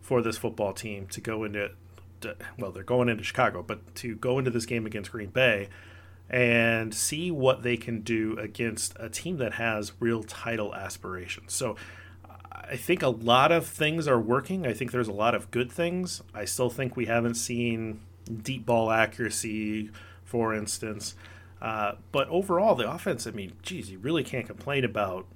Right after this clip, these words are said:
taking care of business and scoring thirty or more points in four straight games. But there is a potential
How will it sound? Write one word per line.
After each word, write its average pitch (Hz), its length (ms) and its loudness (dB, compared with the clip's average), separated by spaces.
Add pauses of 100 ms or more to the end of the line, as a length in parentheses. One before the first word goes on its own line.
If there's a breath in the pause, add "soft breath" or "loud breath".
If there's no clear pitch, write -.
(260)
taking 123 280 0
care 110 160 -2
of 92 100 -8
business 110 500 -4 (100)
and 104 460 -6
scoring 110 440 -4
thirty 107 280 -8
or - 40 -10
more 95 140 -8
points 113 340 -10
in 92 60 -10
four 98 180 -10
straight - 300 -12
games. 98 380 -6 (400 soft breath)
But 110 220 -2 (240)
there 127 340 0
is 160 480 -2
a 120 80 -4
potential 113 960 -2